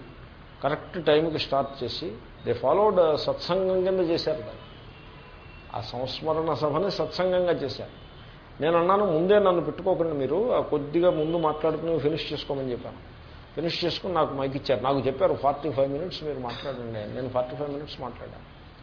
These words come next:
డెత్ అనే టాపిక్ మీద మాట్లాడాను. ఆ తర్వాత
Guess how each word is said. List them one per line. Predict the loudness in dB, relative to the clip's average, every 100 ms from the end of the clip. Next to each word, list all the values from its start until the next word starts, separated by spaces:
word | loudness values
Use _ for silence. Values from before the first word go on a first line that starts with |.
| -20 -20 -20 -16 -12 2
డెత్ | 4 4 -2 -10 -6
అనే | -4
టాపిక్ | -2 -4 -4 -8
మీద | -8 -8
మాట్లాడాను. | -8 -12 -16 -16 -18 -20 -20 -20 -20 -20 -20 -20 -14 -6
ఆ |
తర్వాత | -2 2 8 8